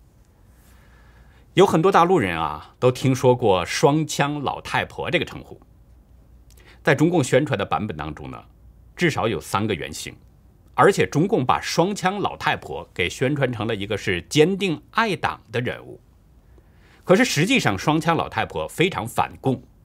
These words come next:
而且最终她是死在了中共的手上。在今天的红潮看点呢，就跟大家聊聊真实的“双枪老太婆”。欢迎大家到优乐客会员去了解更多。我们的会员网站网址是H T T P://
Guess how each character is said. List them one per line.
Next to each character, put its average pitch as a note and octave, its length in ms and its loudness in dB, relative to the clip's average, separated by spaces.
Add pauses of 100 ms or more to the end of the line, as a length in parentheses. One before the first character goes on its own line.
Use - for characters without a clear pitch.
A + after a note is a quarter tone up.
(120)
而 D#3 140 4
且 C#3+ 100 2
最 C#3 180 2
终 D3 160 -2
她 D#3 160 -4
是 G#2 240 -4
死 - 280 -10
在 A2 160 -4
了 E2 100 -6
中 A2+ 240 -6
共 F#3 160 -6
的 - 100 -6
手 - 220 -12
上。 - 240 -8 (960)
在 - 100 2
今 E3 160 2
天 F3 120 4
的 F#3 40 2
红 E3 140 -2
潮 E3+ 100 4
看 F#3 200 0
点 D2 200 -6
呢， C#2+ 160 -18 (120)
就 B2+ 100 -4
跟 A#2 140 0
大 A2+ 100 -2
家 G2+ 120 -2
聊 E2 200 -6
聊 F#2+ 180 -4 (320)
真 A3 320 4
实 D#2 300 -6
的 - 160 -8 (260)
“双 A#2 400 -2
枪 F#2 320 -4
老 - 180 -10
太 - 180 -10
婆”。 - 200 -14 (880)
欢 C3+ 220 0
迎 C#3+ 60 0
大 C3 100 4
家 A#2 140 2
到 A2 180 -2
优 G#2 160 -2
乐 A2 140 -4
客 F#2 120 -6
会 G#2+ 140 -6
员 E2+ 180 -4
去 F2 140 -10
了 D2+ 160 -6
解 F2 80 -6
更 E2 160 -8
多。 F#2+ 240 -2 (760)
我 B2+ 100 6
们 E3+ 100 4
的 G3 80 4
会 A#3 140 -2
员 F3 140 4
网 A2+ 200 2
站 D#3 180 0
网 A#2+ 220 0
址 E2 320 -6
是 - 300 -6
H B2 280 -4
T D3 140 -4
T C3+ 140 -2
P:// C3+ 260 -6